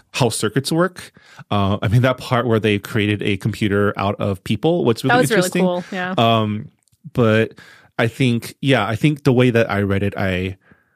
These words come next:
Speaker 1: kind of, like, in order to not get bogged down by those sections, I kind of, like, got about the gist of it and then moved on to where, because they kind of contextualize it later anyways in the story, like, why this is important to know.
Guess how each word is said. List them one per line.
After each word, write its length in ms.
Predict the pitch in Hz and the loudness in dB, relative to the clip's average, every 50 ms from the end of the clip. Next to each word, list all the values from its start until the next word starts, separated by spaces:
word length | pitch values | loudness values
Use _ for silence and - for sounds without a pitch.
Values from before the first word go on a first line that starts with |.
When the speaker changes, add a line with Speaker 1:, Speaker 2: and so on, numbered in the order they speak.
| _ - | _ -6
Speaker 1:
kind 220 | - 107 101 98 | -4 -2 0 0
of, 240 | 98 92 90 - - | 0 -2 -4 -4 -4
like, 200 | 104 104 104 - _ _ _ _ _ _ _ - | -4 -6 -6 -8 _ _ _ _ _ _ _ 0
in 100 | 156 147 | 2 4
order 160 | 165 180 160 - | 4 2 2 2
to 60 | 135 | 2
not 200 | 110 104 98 - | 2 2 2 0
get 160 | 117 107 98 | -2 -2 0
bogged 260 | 104 95 101 113 101 | 0 -2 -2 -2 -4
down 260 | - 92 82 90 95 | -4 -4 -4 -4 -2
by 100 | 95 98 92 | -4 -4 -4
those 140 | 101 95 - | -4 -6 -6
sections, 540 | - 90 - - - - 143 151 156 143 - | -8 -8 -8 -6 -2 0 0 2 0 0 -2
I 80 | 120 | -6
kind 200 | - - - 95 | -6 -4 -4 -4
of, 120 | 92 92 90 | -4 -4 -4
like, 260 | 92 90 90 - - _ _ _ _ _ _ _ _ _ _ _ _ _ | -6 -8 -8 -10 -16 _ _ _ _ _ _ _ _ _ _ _ _ _
got 180 | - 117 120 123 - | 0 2 2 0 0
about 180 | - 117 110 - | 0 -2 -2 -2
the 60 | 104 | -4
gist 300 | - - 95 87 - 113 | -6 -6 -8 -6 -4 -4
of 100 | 104 107 | 0 0
it 240 | 135 143 - - _ _ _ _ | 0 -2 -2 -6 _ _ _ _
and 140 | 110 92 90 | -8 -6 -4
then 320 | 90 90 87 90 95 - - _ _ _ - | -4 -4 -4 -6 -8 -10 -12 _ _ _ -6
moved 200 | 110 104 101 90 | -2 -2 -2 -2
on 100 | 98 95 | -2 -4
to 140 | 92 - 95 | -2 -4 -4
where, 260 | 90 95 92 95 101 | -2 -2 -2 -2 -2
because 220 | 113 131 170 156 151 | 2 2 2 4 4
they 80 | 175 | 2
kind 240 | 170 - 185 208 226 | 2 2 0 2 2
of 200 | 233 220 220 - | 2 0 -2 -4
contextualize 760 | - - 143 135 - - - 143 - - 123 104 101 95 90 95 | 0 2 2 2 2 0 -4 -2 -2 0 0 0 0 -2 -2 -2
it 40 | |
later 240 | 95 98 92 92 92 95 | -4 -2 -2 -4 -6 -6
anyways 560 | 90 104 110 127 135 151 160 170 170 - - _ _ _ _ - | -6 -4 -2 0 0 0 0 0 -2 -4 -12 _ _ _ _ -6
in 180 | - 107 101 98 | -4 -2 0 0
the 80 | 98 92 | -2 -2
story, 460 | - - 101 101 98 104 117 131 131 - - - - - - - _ _ | -2 -2 -2 -2 0 0 -2 -2 -6 -8 -14 -20 -20 -20 -20 -20 _ _
like, 100 | - 98 | -8 -6
why 300 | 92 95 98 92 101 101 | -4 -2 -2 0 0 -2
this 240 | 98 92 98 87 - | -2 -4 -6 -8 -8
is 120 | 95 87 - | -8 -6 -6
important 640 | 95 90 - 87 87 87 113 113 113 - - _ | -6 -6 -6 -8 -6 -6 -6 -6 -6 -8 -12 _
to 100 | - - | -10 -8
know. 400 | 98 90 90 90 - 143 180 180 | -6 -4 -4 -4 -2 -4 -4 -4